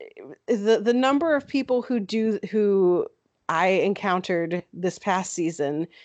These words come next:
who did that versus the number of people I saw who did that in, you know, twenty thirteen, when I, you know, kind of first started regularly going to games, is much less,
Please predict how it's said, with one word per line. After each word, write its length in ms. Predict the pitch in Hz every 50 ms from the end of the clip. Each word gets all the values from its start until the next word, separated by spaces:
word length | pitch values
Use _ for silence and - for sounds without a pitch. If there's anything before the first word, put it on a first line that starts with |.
| _ _ _
who 120 | - 202 185
did 280 | 160 185 190 165 156
that 380 | 170 160 151 143 147 - - - _ - - - _ _ _
versus 540 | - 196 196 185 185 - 196 185 180 180 -
the 80 | 190 185
number 300 | 180 180 185 180 190 196
of 100 | 185 -
people 300 | - 202 190 - 185 175
I 100 | 170 185
saw 320 | - - 202 185 175 175
who 180 | 160 190 180 170
did 260 | - 175 175 170 165
that 300 | 175 165 165 156 - -
in, 520 | - 156 170 165 160 156 156 160 160 165 165 _ _ _ -
you 80 | 170
know, 300 | 147 135 131 131 160 170 - _ _ _ _
twenty 260 | - - 196 180 180
thirteen, 800 | 185 - 196 165 131 - - - 214 202 165 151 151 160 170 175 - _ _ - - - _ _
when 160 | 180 175 165
I, 120 | 156 151 151 113 - -
you 160 | - 180 143
know, 60 | 147
kind 180 | - - 180 156
of 60 | 170
first 200 | - 175 147 -
started 260 | - - 170 160 160
regularly 400 | 139 160 160 156 160 147 147 165
going 220 | 170 170 165 165 147
to 80 | 160
games, 360 | 165 170 160 147 151 160 - -
is 160 | 190 175 196
much 360 | 208 214 247 262 - - -
less, 640 | 185 165 180 117 92 - - - - - - -